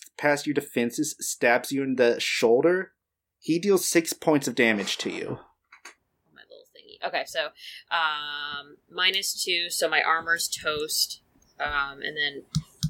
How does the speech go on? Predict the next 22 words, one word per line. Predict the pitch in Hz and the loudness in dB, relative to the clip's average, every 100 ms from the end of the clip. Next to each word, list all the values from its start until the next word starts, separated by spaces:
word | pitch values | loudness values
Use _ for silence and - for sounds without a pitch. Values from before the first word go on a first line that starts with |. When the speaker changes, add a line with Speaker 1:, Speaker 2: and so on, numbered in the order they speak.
| - - - - - _ _ 160 | -4 -14 -14 -14 -14 _ _ -4
Speaker 2:
minus | 160 156 - | -2 -2 -4
two | 160 | -6
more, | 156 160 | -6 -4
you | 160 | -2
say, | 165 | -4
'cause | 170 - | -6 -10
it | - | -8
was | 156 - | -8 -8
four | 156 151 | -8 -4
damage? | 160 165 170 - _ _ _ _ _ _ _ | -4 -4 -6 -10 _ _ _ _ _ _ _
Speaker 1:
Yeah. | 120 | 0
Speaker 2:
Total? | - 160 165 - | 0 -4 -10 -10
Okay. | 131 - - - - | -10 -10 -18 -20 -4
Alrighty, | 156 143 - | -2 -2 -2
so | 151 147 | 0 2
I | - | 2
have | 151 | -2
seven | - - 131 131 - | -6 -6 -6 -8 -10
H | 139 - | -10 -8
P | 143 | -8
left. | 135 143 - - _ _ _ _ | -6 -8 -12 -20 _ _ _ _
Okay. | - | -20